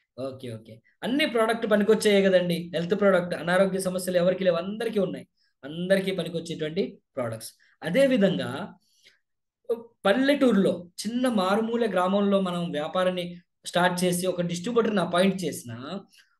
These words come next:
ఆ డిస్ట్రిబ్యూటర్ కూడా సేల్ చేసుకోవడానికి మార్కెట్ ఉండాలి. ఈ మార్-, ఈ products తోని అతను మార్కెట్ చేయొచ్చు. ఏమంటారు? అవునా? అదేవిధంగా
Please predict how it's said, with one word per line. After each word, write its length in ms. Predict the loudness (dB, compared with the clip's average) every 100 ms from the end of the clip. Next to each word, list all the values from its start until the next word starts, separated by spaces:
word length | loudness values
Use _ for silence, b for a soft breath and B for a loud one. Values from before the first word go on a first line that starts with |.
| -8
ఆ 160 | 0
డిస్ట్రిబ్యూటర్ 560 | 0 0 -2 -4 -2 -2
కూడా 240 | -2 -2
సేల్ 400 | 0 4 6 6 2
చేసుకోవడానికి 600 | 0 2 2 4 2 2
మార్కెట్ 480 | 0 0 0 2 2
ఉండాలి. 380 | 2 0 -6 -12 _ _ _ _ -10
ఈ 280 | -8 -8 -10
మార్-, 200 | -12 -10 -4
ఈ 160 | -2
products 320 | 0 -2 0 2
తోని 320 | 2 0 B B -6
అతను 200 | -2 0
మార్కెట్ 460 | 0 -2 -4 -2 -2
చేయొచ్చు. 640 | -2 -4 -8 -12 -6 2
ఏమంటారు? 340 | 4 6 6
అవునా? 420 | 6 6 4 2 -6 b b b -10
అదేవిధంగా 920 | 0 6 6 6 4 4 2 -2 -6